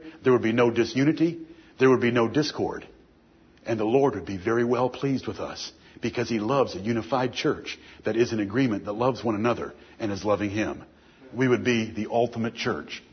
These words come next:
That's two commandments. I hope that I've said enough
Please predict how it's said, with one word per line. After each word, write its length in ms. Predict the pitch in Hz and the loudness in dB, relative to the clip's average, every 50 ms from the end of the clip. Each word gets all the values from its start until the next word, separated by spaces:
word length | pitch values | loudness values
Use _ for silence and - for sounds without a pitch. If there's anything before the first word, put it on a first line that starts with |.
| _ _ | _ _
That's 280 | 117 107 101 - - - - - - - - - _ _ _ _ - - - - | -2 -2 -2 -4 -10 -16 -18 -20 -20 -20 -20 -20 _ _ _ _ -20 -20 -12 -4
two 140 | - 135 113 | -2 -2 -2
commandments. 580 | - 107 104 101 92 85 80 78 78 - - - - - - - - - - - | 0 -2 -4 -2 -4 -4 -6 -8 -10 -12 -14 -16 -18 -20 -20 -20 -20 -20 -16 -10
I 140 | - 101 101 | -8 -8 -6
hope 340 | 90 - 123 110 104 - - | -2 0 0 0 0 -2 -6
that 80 | - 92 | -8 -8
I've 140 | 85 90 - | -8 -8 -6
said 180 | - - 107 | -4 -2 -2
enough 340 | 104 101 101 92 78 80 - | -2 -2 -2 -4 -4 -6 -8